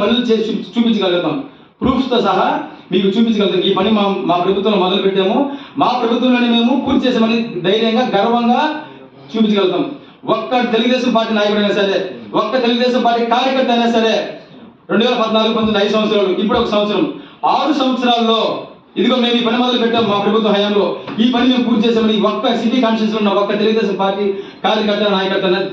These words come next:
చెప్పగలరని, మీ గుడ్డు మీద చేయేసి చెప్పగలరని నే-, మీడియా ముఖంగా నేను ప్రశ్నిస్తా ఉన్నా. చెప్పలేదు.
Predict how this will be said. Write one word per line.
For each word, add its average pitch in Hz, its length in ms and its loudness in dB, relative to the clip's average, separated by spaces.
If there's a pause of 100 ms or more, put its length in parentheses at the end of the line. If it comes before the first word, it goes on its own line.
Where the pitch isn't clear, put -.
(100)
చెప్పగలరని, 202 520 0 (300)
మీ 160 160 2
గుడ్డు 202 180 2
మీద 196 160 2 (200)
చేయేసి 196 340 2
చెప్పగలరని 170 440 0 (380)
నే-, 156 160 -4 (580)
మీడియా 190 220 2
ముఖంగా 185 340 2
నేను 180 200 2 (420)
ప్రశ్నిస్తా 185 480 0
ఉన్నా. 165 160 0 (340)
చెప్పలేదు. 160 400 0